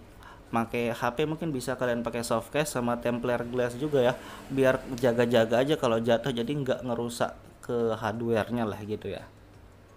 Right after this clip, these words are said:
Oke, di sini kita pakai Nusantara Project Android dua belas dan ini versi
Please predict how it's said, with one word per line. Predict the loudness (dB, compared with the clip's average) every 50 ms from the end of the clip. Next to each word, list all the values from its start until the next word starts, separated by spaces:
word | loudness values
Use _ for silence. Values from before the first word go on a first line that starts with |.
| -20 -20 -20 -20 -20 -20 -20 -20 -20 -20 -20 -20 -20 -20 -20 -20 -20 -20 -20 -20 -20 -20 -20 -20 -20 -20 -20 -20 -20 -20 -20 -20 -20 -20 -20 -20 -20 -20 -20 -20 -20 -20 -20 -20 -20 -20 -20 -20 -20 -20 -20 -20 -20 -20 -20 -20 -20 -20 -20 -20 -20 -20 -20 -20 -20 -20 -20 -12 -8
Oke, | -6 -2 2 2 2 2 2
di | 0
sini | -2 -4 -4 -4 -4
kita | 0 4 6 6 8 6 6 4
pakai | 2 0 2 2 0 0
Nusantara | 0 0 -2 -2 -2 -2 0 0 0 0 0 -2
Project | -2 -4 -2 -2 -2 -2
Android | -2 -2 -2 -2 -2 0
dua | 0 0
belas | 2 2 2 2 0 -2 -4 -2
dan | -2 0 0
ini | 0 -2 -4 -4 -6
versi | -4 -4 -4 -4 -4 -6 -10 -10 -8 -8 -8 -6 -6 -6 -6 -6 -6